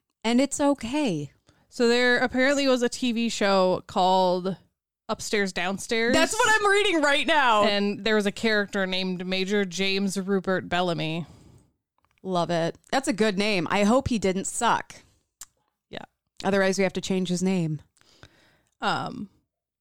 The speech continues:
Speaker 2: that's funny that we were both, like, got, getting to the same thing. So after working in the Naval Hospital,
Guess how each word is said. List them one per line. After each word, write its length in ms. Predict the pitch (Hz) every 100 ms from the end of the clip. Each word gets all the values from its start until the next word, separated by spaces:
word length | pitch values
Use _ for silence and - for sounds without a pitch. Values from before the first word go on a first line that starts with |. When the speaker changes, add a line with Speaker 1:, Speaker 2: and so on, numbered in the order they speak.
| _
Speaker 2:
that's 160 | 196 -
funny 160 | 170 127
that 80 |
we 80 | 104
were 80 | 120
both, 260 | - - -
like, 180 | 175
got, 300 | - 180 175
getting 220 | 208 214 202
to 60 |
the 60 | 208
same 260 | 208 185
thing. 220 | 196 196 196
So 220 | - -
after 840 | 214 233 262 - 302 302 302 302 254 _ _ _ _ -
working 340 | 226 233 240
in 80 | 226
the 60 |
Naval 300 | 214 196 190
Hospital, 880 | 196 180 185 - 190 175 170 175 170